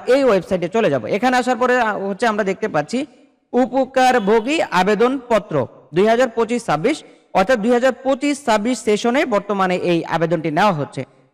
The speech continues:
তো আমরা just এই জায়গাটাতে ক্লিক করব। এখানে ক্লিক করার সাথে সাথে হচ্ছে আমাদেরকে এখানে নিয়ে আসবে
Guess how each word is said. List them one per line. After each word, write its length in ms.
তো 60
আমরা 200
just 300
এই 160
জায়গাটাতে 380
ক্লিক 260
করব। 340
এখানে 280
ক্লিক 280
করার 160
সাথে 300
সাথে 200
হচ্ছে 260
আমাদেরকে 420
এখানে 220
নিয়ে 180
আসবে 280